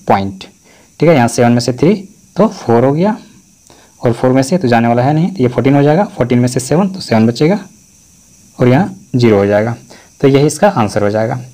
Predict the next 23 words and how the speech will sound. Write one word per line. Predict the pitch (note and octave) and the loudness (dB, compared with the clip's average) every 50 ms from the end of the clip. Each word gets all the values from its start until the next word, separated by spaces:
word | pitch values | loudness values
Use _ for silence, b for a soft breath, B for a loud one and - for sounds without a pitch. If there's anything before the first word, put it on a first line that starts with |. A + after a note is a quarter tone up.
| b b b b b | b b b b b
सी | - - C#3 | -2 0 0
part | C3 C#3 C#3+ C#3 D3 | 2 2 0 0 0
में | D3+ D3 | -2 -4
यहाँ | D3 D3+ D3+ - | -4 -4 -4 -6
पे | G3+ G#3 G3+ - - _ _ _ _ - | -8 -8 -8 -12 -18 _ _ _ _ -4
काफ़ी | - B2 B2 C3 | -2 -2 -2 -2
ज़ीरो | B2 A#2+ B2+ C3+ D3+ | -2 0 2 2 2
है, | C#3+ A#2+ A2+ | 2 0 -4
तो | A#2+ - - - | -8 -8 -4 -2
यहाँ | A#2 A2 A2+ | -2 -2 -2
पे | A#2+ | -2
problem | A2+ - A2+ A2 A#2+ B2 | -2 0 0 0 0 0
हो | B2 | -2
सकता | B2 - B2+ - - C#3 | -4 -6 -6 -6 -6 -6
है, | D#3+ G3 - B B B B B A#2+ | -6 -8 -10 B B B B B -6
इसलिए | A2+ - A#2+ A2+ | -2 0 0 0
ध्यान | G#2 G#2 A2+ A#2 | 0 0 -2 -2
देके | A#2+ A#2+ A#2+ | -2 -2 -2
बनाना | A2 A2 G#2+ G#2+ A#2+ | -2 0 0 0 0
है। | B2+ D3+ - - B B B B B - | -2 -4 -6 -10 B B B B B -2
तो | A#2 | 0
यहाँ | A2 A2 A2 G#2+ A#2+ C#3 C#3 C#3 - | 0 2 0 0 -2 -4 -4 -2 0
पे | C#3 C#3 | 2 4